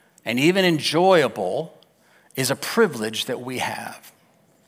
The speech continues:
And it puts the onus on us to use that opportunity to do the biblical work of justice and mercy. For to whom much is given, much is required.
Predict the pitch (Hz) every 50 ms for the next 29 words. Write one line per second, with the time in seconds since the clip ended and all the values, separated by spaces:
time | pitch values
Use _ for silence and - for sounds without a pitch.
0 | _ _ _ _ _ _ _ _ _ _ _ _ _ - - _ _ _ _ _
1 | - 147 170 185 180 - - - 220 269 262 - - - 196 170 160 185 226 262
2 | 269 233 175 - 175 170 165 160 185 208 220 160 131 139 151 - - - - -
3 | - - - - - - - 185 165 147 143 190 240 254 240 147 139 220 208 233
4 | 226 214 190 180 - 160 - - - 180 170 165 156 - 160 160 147 135 - -
5 | 135 120 104 151 175 202 196 156 165 123 117 - - - - 240 240 190 247 -
6 | - 196 180 147 156 170 170 170 - 165 123 117 - - 165 147 147 - - -
7 | 147 - - - 135 127 127 139 131 - - 127 104 - - - 180 170 160 160
8 | - - - - - - 196 175 - - 196 190 180 165 165 208 247 - - 262
9 | 202 156 - 214 202 139 123 123 156 175 180 - - - _ _ _ _ _ _
10 | _ - - - - _ _ _ _ _ _ _ _ _ _ _ _ _ _ _
11 | _ _ _ _ _ _ _ _ _ _ _ _ _ _ _ _ _ _ _ -
12 | - - _ _ _ _ _ - 123 131 - - 127 107 - 110 113 - - 107
13 | - - - -